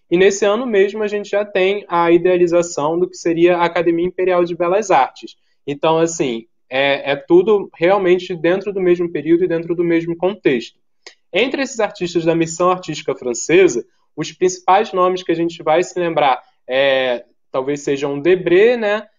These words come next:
Mas também tem o Toné e o Grandjean de Montiguinho. O, é, o Grandjean, a gente não vai ver tantas coisas dele aqui dentro do Museu de Belas Artes, porque, na verdade, ele ficou mais encarregado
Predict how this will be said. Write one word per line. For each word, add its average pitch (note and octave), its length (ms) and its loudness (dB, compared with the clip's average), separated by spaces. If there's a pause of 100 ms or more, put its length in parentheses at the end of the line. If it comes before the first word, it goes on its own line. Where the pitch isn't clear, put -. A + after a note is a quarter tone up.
(140)
Mas D3+ 180 -4
também F3+ 260 -2
tem F#3+ 100 -6
o F#3 180 2
Toné F#3 680 -2
e F#3 80 2
o F#3 80 4
Grandjean F3 420 0
de F3 120 -4
Montiguinho. E3+ 640 -8 (440)
O, E3+ 300 0 (120)
é, D3+ 360 4
o E3 80 4
Grandjean, F#3+ 640 4
a D#3+ 120 2
gente F3+ 320 0
não F#3+ 340 -2
vai E3+ 220 2
ver E3+ 240 0
tantas F#3 320 0
coisas D3 380 -6
dele B2+ 420 4
aqui C#3 300 -4
dentro D#3+ 420 -2
do D3 100 -6
Museu C3+ 280 -4
de A#2+ 80 -14
Belas A2+ 340 -6
Artes, D#3 380 0 (300)
porque, - 200 -2
na F#3 120 2
verdade, F3+ 460 2
ele F#3 140 4
ficou F#3+ 420 2
mais E3 340 0
encarregado F3+ 800 0